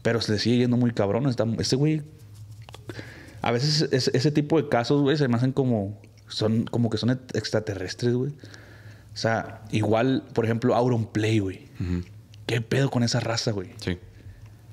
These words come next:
Speaker 1: Tienen años y años y años y años, güey. Y, por ejemplo, Auronplay, güey, el formato es sentarse enfrente de su, de su escritorio, güey.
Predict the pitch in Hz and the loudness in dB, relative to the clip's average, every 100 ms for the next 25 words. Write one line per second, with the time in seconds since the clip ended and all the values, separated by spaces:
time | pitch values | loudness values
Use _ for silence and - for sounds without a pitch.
0 | - - - - 127 151 - 135 156 151 | -20 -20 -4 2 2 2 0 0 2 2
1 | 143 120 123 135 139 - 117 120 127 123 | 4 4 4 4 2 4 2 4 2 2
2 | 117 110 120 127 131 147 170 - - - | 2 2 2 2 4 2 0 -8 -20 -20
3 | - - - - - 127 127 123 120 117 | -20 -20 -20 -20 -6 2 4 6 6 4
4 | 120 117 127 143 135 143 - 131 135 139 | 2 2 2 2 4 2 2 2 4 4
5 | 151 165 170 - - - - - - - | 2 2 -2 -8 -18 -20 -20 -20 -20 -20
6 | - - 127 120 123 120 117 143 135 139 | -12 0 0 2 2 2 2 2 4 2
7 | 127 139 135 143 120 131 135 147 147 135 | 4 2 4 4 4 2 4 4 6 6
8 | 117 104 98 117 127 117 110 98 117 135 | 4 2 2 2 2 2 0 2 4 4
9 | 151 202 | 4 2